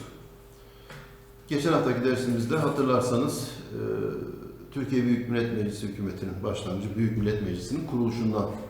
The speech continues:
bahsetmiştik. Meclisin özelliklerinden bahsetmiştik. Akabinde de, e,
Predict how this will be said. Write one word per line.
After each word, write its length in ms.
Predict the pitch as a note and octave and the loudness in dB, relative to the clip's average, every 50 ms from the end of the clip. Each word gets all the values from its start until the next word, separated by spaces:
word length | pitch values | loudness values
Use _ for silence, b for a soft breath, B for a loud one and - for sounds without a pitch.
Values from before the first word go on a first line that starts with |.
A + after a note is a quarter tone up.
| B - A2 | B -2 0
bahsetmiştik. 760 | G#2+ G2+ - - F#2+ F2+ - - F#2 - - B2+ A#2+ - - | 0 0 2 0 -2 -4 -6 -8 -10 -10 -8 -8 -8 -4 0
Meclisin 380 | A#2 A2 A2 A2 - - A#2 G#2+ | 2 2 2 2 2 0 0 0
özelliklerinden 880 | G#2 G2 G2+ G#2+ G2 F#2+ - - - G2+ F2 F#2 F#2 F#2 E2+ E2+ F2 | 0 2 2 0 0 0 -2 -4 -4 -4 -4 -2 -2 -2 -2 -4 -4
bahsetmiştik. 680 | F2 G2 A2 A2+ - C3 A#2+ B2 B2 A2+ - - C#3+ C#3 - - - - - B B B B B B B B B B B - | -2 -2 -2 0 -2 -2 -2 -2 -4 -4 -4 -4 -4 -4 -4 -8 -10 -12 -14 B B B B B B B B B B B -2
Akabinde 520 | - C#3 C#3 C3+ C3 A#2+ B2 B2 A2+ G#2 G2+ | 0 0 2 2 4 4 6 6 6 6 6
de, 400 | A#2+ C#3 C#3+ - - - - - - - - - - - - | 6 6 6 4 2 0 -4 -6 -8 -12 -14 -14 -14 -6 -2
e, 80 | G#2+ | 0